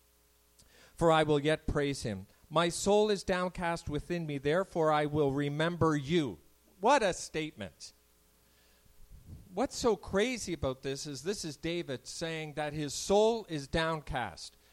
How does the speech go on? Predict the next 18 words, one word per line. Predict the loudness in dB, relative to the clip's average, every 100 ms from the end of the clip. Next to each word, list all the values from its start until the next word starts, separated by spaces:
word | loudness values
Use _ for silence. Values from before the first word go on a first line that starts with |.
| _
That | 0 0 0
gives | -6 -4 -2
us | -4 -4
permission | -6 -4 0 -2 -2 -4 -4 -10 -16 _ _ _ _ _ _ _ _ -8
in | -6 -4
the | -6
Christian | -6 -6 -6 -6 -6
experience | -8 -6 -2 0 0 -2 -4 -10 -14 _ _ _ _
to | -6
have | -2 -2 -4
times | -6 -4 -2 -2 -4 -6
and | -8
seasons | -8 -6 -6 -6 -10 -10 -6
where | -4 -4 -6
our | -4 -2 -2 -4
soul | -6 -2 0 0 -4 -8
is | -8 -8
downcast. | -4 0 2 2 0 0 0 -2 -10 -18 -20